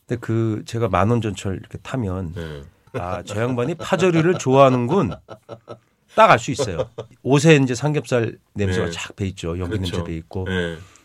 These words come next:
Speaker 1: 어, 말씀하시거나 이렇게 딱 할 때 입에서 딱 그 파절이 냄새가 날 때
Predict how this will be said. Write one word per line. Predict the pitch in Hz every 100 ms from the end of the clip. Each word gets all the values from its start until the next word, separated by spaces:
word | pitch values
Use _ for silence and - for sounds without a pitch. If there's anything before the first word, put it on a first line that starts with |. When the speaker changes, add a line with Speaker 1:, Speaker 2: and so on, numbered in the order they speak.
| _
Speaker 1:
어, | - 78 76
말씀하시거나 | - 95 95 104 98 95 92 90
이렇게 | 82 -
딱 | - - -
할 |
때 | 82 85 -
입에서 | - 92 85 82
딱 | - - -
그 | - 143
파절이 | - 135 139 120
냄새가 | 95 95
날 | 92 95
때 | -